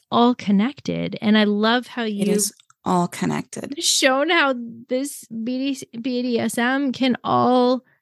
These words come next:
Speaker 1: be connected with our self-care. I love this. It's so,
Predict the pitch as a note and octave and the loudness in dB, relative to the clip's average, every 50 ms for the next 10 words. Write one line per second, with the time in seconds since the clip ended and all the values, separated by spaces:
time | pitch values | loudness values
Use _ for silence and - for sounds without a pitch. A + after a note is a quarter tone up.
0 | _ _ _ _ _ _ _ _ _ _ _ _ - A3+ C4 D4 C4 B3+ - C4 | _ _ _ _ _ _ _ _ _ _ _ _ -4 -2 0 0 0 -2 0 2
1 | C4+ A#3+ A3 A3 B3+ C#4 - - A#3 G#3+ G#3+ B3 G3+ A3 A3 - - - G#3+ G#3 | 4 4 4 2 0 -2 -2 -2 -2 -2 0 -2 -4 -4 -4 -6 -6 -4 -2 0
2 | G#3 G#3 G3+ - - F#3 G3+ G#3 - - - A#3+ - - - A#3 B3 C#4+ F4 G4 | 0 -2 -2 -2 -2 -2 -2 -4 -6 -8 -10 -8 -6 -2 -2 -2 0 0 -2 -2
3 | F4+ - - F3 - - E3 - - A3+ - - - - A#3 A#3 A#3+ C4 C4+ C4+ | -2 -2 -4 -4 -2 -4 -4 -4 -6 -6 -6 -4 -2 0 2 4 4 4 2 2
4 | B3 | 0